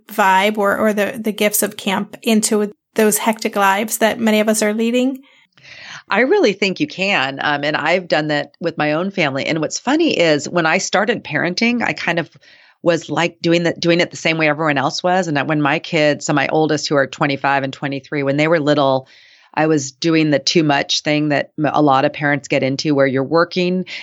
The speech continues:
Speaker 2: and you're also, you know, you're doing a lot of volunteering and you're being the room mom and you're leading the scout troop. And, like, I was doing all that stuff and pretty frazzled because of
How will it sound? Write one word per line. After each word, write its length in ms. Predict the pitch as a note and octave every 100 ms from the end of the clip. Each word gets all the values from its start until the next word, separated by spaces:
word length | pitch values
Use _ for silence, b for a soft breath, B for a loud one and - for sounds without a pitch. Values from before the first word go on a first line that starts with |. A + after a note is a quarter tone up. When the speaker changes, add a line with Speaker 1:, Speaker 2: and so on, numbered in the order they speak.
| B -
Speaker 2:
and 180 | D#3+ D3+
you're 140 | D3
also, 420 | D3 D3 - D3+
you 120 | D3
know, 120 | C3 B2
you're 100 | C3+
doing 200 | C3+ B2+
a 40 |
lot 180 | C3 C3
of 80 | C3
volunteering 920 | C3+ C3 D3 - D4+ C4 A3 F#3 D#3
and 100 | D3
you're 140 | C3+ C3+ -
being 160 | F#3
the 80 | G3+
room 260 | G#3+ C4+ C4
mom 400 | G3+ D#3+ C#3+ C3+
and 160 | C#3
you're 160 | C#3 C#3+
leading 340 | F#3+ G#3 A3
the 200 | G#3+ G#3
scout 420 | G3 - C4 C#4
troop. 440 | - G#3 E3 D3 D3+
And, 140 | D#3+
like, 220 | G#3 -
I 100 | -
was 140 | B3+ B3+
doing 260 | C4 C4+
all 200 | - A3
that 240 | G#3+ G#3 -
stuff 280 | - F3 F3+
and 200 | F#3 F3
pretty 420 | - - D4+ D4
frazzled 720 | G3 - C3+ D#3+ G#3 A#3 B3+ -
because 360 | E3 - D#3
of 220 | F3+ -